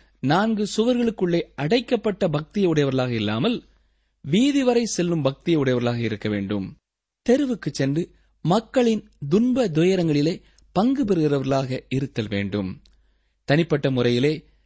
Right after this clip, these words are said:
கருணையுடன், உதவியுடன், இளைய மனதுடன் சென்று அவர்களை தேற்றி நல்வாழ்விற்கு உதவி செய்ய வேண்டும். உலகத்தால் கரைபடாதபடிக்கு தன்னை காத்துக் கொள்கிறதுமே என்று வசனத்திலே பார்க்கிறோம்.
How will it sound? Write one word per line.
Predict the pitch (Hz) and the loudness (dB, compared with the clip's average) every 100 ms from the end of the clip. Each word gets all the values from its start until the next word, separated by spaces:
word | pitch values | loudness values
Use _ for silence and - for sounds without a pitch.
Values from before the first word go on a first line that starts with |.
| _ _ | _ _
கருணையுடன், | - 165 202 208 147 127 131 - _ _ _ | -2 0 2 2 0 0 -4 -8 _ _ _
உதவியுடன், | 156 247 202 131 127 131 - _ _ | 0 2 4 2 2 -2 -4 _ _
இளைய | 160 196 269 254 254 | 0 2 2 2 0
மனதுடன் | 160 147 165 160 156 | 0 0 0 0 0
சென்று | 139 131 143 143 - _ _ _ | -2 -4 -2 -2 -6 _ _ _
அவர்களை | - 143 135 127 - _ - | -2 0 2 0 -4 _ -2
தேற்றி | 143 151 - 165 160 - _ _ | 0 0 -2 -4 -4 -10 _ _
நல்வாழ்விற்கு | 143 190 262 240 208 147 139 - 156 - | 0 2 2 2 2 0 -2 -2 -4 -2
உதவி | 131 180 156 | -2 -2 -2
செய்ய | - 107 | -2 -2
வேண்டும். | 104 104 98 98 87 - _ _ _ _ _ _ _ _ | -2 -4 -4 -6 -8 -14 _ _ _ _ _ _ _ _
உலகத்தால் | - 294 311 226 175 175 127 139 - | 0 2 2 0 0 0 0 -4 -4
கரைபடாதபடிக்கு | 156 202 214 208 208 214 190 196 208 | 0 0 2 2 2 2 0 0 -2
தன்னை | 190 175 208 | -2 0 -2
காத்துக் | - 196 214 220 - | -4 -6 -4 -4 0
கொள்கிறதுமே | 156 147 143 143 175 - | 0 2 0 2 0 -2
என்று | 131 156 | -4 -2
வசனத்திலே | 165 135 120 113 | -2 -2 -4 -4
பார்க்கிறோம். | 110 98 95 101 95 | -4 -8 -4 -6 -6